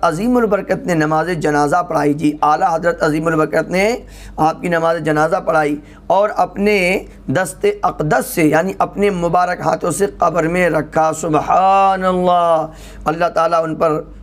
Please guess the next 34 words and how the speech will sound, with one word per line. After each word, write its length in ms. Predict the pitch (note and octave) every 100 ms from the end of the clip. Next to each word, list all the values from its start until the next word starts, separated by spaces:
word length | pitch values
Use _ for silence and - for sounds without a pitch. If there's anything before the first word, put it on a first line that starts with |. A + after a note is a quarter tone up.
| - - - - - - - - -
रहमत 580 | D#3 E3 F3 E3 G#3+ G#3
फरमाए 480 | F#3+ F3+ F3 D#3 D3+ - -
और 100 | D#3
उनके 360 | F3 F#3 F3+ F#3
सदक़े 440 | D#3 D#3+ F3+ G3+ F3
हमारी 420 | C#3+ D#3+ F3 F3+
बेहिसाब 580 | E3+ D#3+ C#3 C3+ E3 D#3+
मग़फ़िरत 500 | D3+ E3 D3 D3+ F3
फरमाए 480 | F#3+ F3 F3 E3+ D3+ - - -
और 80 | D3+
अल्लाह 240 | D#3 E3
तबारक 360 | D#3+ D#3 D#3 D3+
ताला 380 | - D3 D#3 F#3 G#3 - - -
हमें 280 | D3+ E3+ E3
भी 80 | G3
हुजूर 320 | E3+ D#3 F3
अकरम 260 | E3 F3 E3
सल्लल्लाहु 420 | D#3+ D#3 E3 D#3+
अलैहि 220 | D#3+ D#3
वसल्लम 220 | D3 D3+
की 100 | D3+ D#3
मोहब्बत 460 | D3+ - F2+ -
में 80 | E3
दुनिया 240 | D3+ D#3 D3+
में 120 | D3
रखे 240 | D3 -
और 80 | E3+
मोहब्बत 440 | D3+ B2+ F3 D3+ D3+
के 80 |
साथ 840 | C#3 D#3 F3 - - - - - C3
रब 200 | D3 D3
कायनात 480 | D#3 D3 C#3+ D#3 C3+
हमें 180 | C3 D3
उठाए। 440 | C#3 B2+ C3+